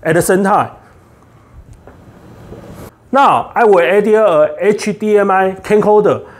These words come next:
I will add here the, to the input B. Input B. Connect the H D M I source.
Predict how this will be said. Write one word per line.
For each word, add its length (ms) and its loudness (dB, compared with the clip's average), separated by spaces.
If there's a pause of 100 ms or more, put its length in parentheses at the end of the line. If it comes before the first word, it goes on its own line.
(160)
I 140 2
will 140 4
add 200 2
here 200 4
the, 340 -2
to 220 0
the 360 0 (140)
input 560 0
B. 260 -2 (920)
Input 360 0
B. 220 2 (380)
Connect 300 2
the 120 2
H 80 -2
D 140 -2
M 80 2
I 20 2
source. 580 -2